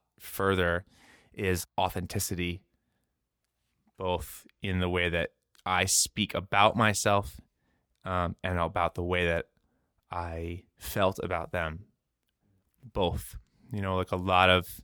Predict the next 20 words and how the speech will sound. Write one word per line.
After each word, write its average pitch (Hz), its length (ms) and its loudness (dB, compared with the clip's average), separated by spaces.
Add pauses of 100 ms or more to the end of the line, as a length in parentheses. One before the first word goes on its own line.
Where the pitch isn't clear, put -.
a 98 60 -2
lot 95 320 6
of 92 80 2
students - 920 -2
across - 800 0 (120)
my 92 220 -4
tenure 90 640 -2
did 135 480 4
things, 151 680 0
wanted 113 460 0
to 123 80 0
do 120 220 2
things, 117 540 2
or, 107 120 4
like, 98 220 0
lived 113 420 4
lives 98 420 0
that - 120 -2
were 107 80 -2
so 131 760 4